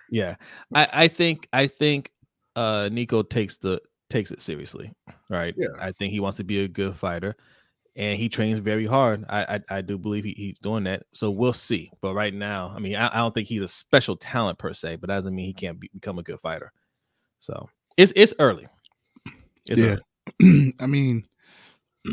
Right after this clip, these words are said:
Speaker 3: excuse me. I text you guys during the fight, like, listen, if he was in there with a game fighter, he, he might have got dropped 'cause he was taking some clean shots. And they even showed a clip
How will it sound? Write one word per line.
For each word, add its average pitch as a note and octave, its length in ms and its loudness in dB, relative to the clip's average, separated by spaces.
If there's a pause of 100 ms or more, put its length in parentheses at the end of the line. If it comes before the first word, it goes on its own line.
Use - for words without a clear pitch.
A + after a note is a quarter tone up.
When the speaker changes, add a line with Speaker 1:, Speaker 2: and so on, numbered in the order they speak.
(180)
Speaker 3:
excuse G2+ 340 -2
me. G2 120 0
I B2 100 2
text A#2 380 0
you G#2+ 80 0
guys F#2 540 -4 (180)
during F#2 280 0
the E2 60 -4
fight, D#2+ 320 -8
like, D2+ 300 -12
listen, D#2+ 440 -12 (1000)
if F2 180 -14
he C3 180 4
was D3+ 220 6
in C3 200 6
there G#2 280 2
with F#2 160 -6
a F2 80 -8
game G2+ 480 -6
fighter, A2 600 -4 (1160)
he, - 320 -12
he C3+ 240 -6
might C#3 240 2
have G#2 120 0
got F#2 200 -6
dropped G2+ 500 -6
'cause F#2+ 140 -10
he C3+ 100 -2
was E3 120 -2
taking B2 280 0
some G#2+ 180 -6
clean G2+ 300 -4
shots. F#2 420 -6 (640)
And A2 120 0
they A#2+ 80 4
even A#2+ 200 4
showed A2 240 2
a G2 40 -2
clip A#2 300 -2